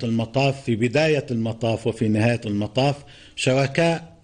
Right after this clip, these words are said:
في إنجازات هذه المقاومة وفي انتصارات هذه المقاومة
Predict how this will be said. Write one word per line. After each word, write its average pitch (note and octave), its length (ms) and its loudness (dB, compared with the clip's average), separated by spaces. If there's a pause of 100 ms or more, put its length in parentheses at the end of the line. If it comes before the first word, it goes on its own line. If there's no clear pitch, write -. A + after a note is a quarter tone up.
(500)
في B2 220 2
إنجازات B2 640 0
هذه A2+ 260 0
المقاومة C#3+ 840 0
وفي A#2+ 200 -6
انتصارات A#2+ 800 0
هذه A2+ 260 -2
المقاومة C3+ 800 0